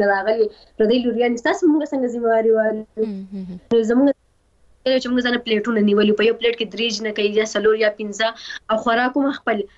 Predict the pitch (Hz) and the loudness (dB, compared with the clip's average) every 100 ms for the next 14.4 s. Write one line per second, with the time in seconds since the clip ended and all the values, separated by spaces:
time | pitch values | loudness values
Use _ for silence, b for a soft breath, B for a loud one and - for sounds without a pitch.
0 | b 262 233 277 233 214 220 208 - 208 | b -6 -4 0 2 2 0 -2 -4 -2
1 | 196 202 220 269 269 285 269 269 262 247 | -2 -2 -2 0 2 0 -2 -2 -2 -2
2 | 262 294 277 285 294 B B 226 262 254 | -2 2 2 2 0 B B -2 0 0
3 | 277 247 220 220 226 247 226 226 233 220 | 0 0 2 2 2 2 0 -2 -4 -4
4 | 214 220 233 247 - 269 226 226 233 220 | -2 -2 -2 -4 -4 -2 0 0 0 0
5 | 214 214 - 196 175 175 175 302 302 311 | 0 -2 -4 0 0 0 0 0 0 0
6 | 302 339 440 359 320 320 320 302 302 320 | 2 2 2 0 2 0 0 -2 2 0
7 | 339 - 311 302 247 - - 311 311 262 | 0 -2 0 2 2 0 0 0 0 0
8 | 247 240 - 285 269 254 247 330 277 262 | 2 2 0 -2 0 0 2 2 2 -2
9 | 254 254 233 233 277 269 240 226 247 254 | -2 -2 0 0 0 0 0 0 0 2
10 | 262 247 262 240 226 233 220 269 370 - | 2 0 0 0 0 -2 0 2 2 0
11 | - 302 269 254 - 247 226 - B B | -2 0 0 -2 -2 -2 -2 -2 B B
12 | - 208 208 202 208 208 202 220 220 208 | 0 2 2 2 0 0 0 -2 -2 -4
13 | - 277 349 302 - 277 240 240 233 226 | -2 -4 -2 -4 -2 -2 0 -2 -2 -2
14 | 226 214 214 | -2 0 -2